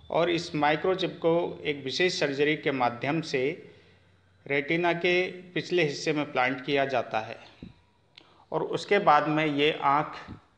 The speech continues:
काम करने लगती है। यानी मैं सरल भाषा में कहूँ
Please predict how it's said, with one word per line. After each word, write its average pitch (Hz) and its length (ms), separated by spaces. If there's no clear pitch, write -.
काम 127 240
करने 131 260
लगती 131 340
है। 139 180
यानी 156 260
मैं 175 480
सरल 160 320
भाषा 147 320
में 160 360
कहूँ 151 280